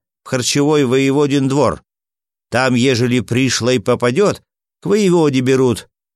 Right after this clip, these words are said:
а тот у нас отец, он всякого сквозь видит. Кто честной, спустит, а кой нечестной, велит в тюрьму». «Мой муж честной».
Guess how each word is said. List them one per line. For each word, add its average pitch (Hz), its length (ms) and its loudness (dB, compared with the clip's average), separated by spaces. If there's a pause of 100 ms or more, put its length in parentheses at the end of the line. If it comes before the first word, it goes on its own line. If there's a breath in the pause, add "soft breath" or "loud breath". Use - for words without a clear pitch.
(100)
а 135 140 -4
тот 214 220 0
у 170 80 2
нас 170 280 0
отец, 156 720 -2 (200)
он 151 220 -2
всякого 135 680 0
сквозь 180 640 0
видит. 101 500 -2 (520)
Кто 175 300 -2
честной, 151 800 0
спустит, - 960 -2 (720)
а 104 140 -6
кой 139 240 0
нечестной, 131 920 -2 (140)
велит 120 340 -2
в - 100 -10
тюрьму». 120 500 0 (840)
«Мой 139 300 0
муж 160 340 0
честной». 160 800 0